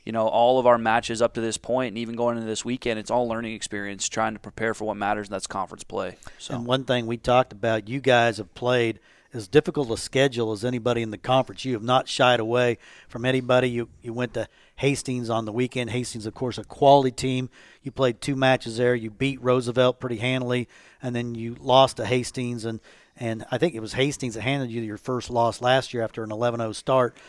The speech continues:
Speaker 2: But, uh, talk about the weekend up there in Nebraska.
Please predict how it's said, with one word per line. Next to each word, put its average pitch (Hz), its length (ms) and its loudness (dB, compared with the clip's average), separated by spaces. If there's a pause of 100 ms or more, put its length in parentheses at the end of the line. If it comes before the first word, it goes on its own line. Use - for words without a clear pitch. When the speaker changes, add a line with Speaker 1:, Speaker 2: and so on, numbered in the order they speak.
(220)
Speaker 2:
But, 127 240 -4
uh, 117 200 0
talk 175 260 4
about 147 240 6
the 113 60 -4
weekend 117 540 -4
up 127 140 -12
there 117 140 -4
in 104 80 -8
Nebraska. 98 480 -4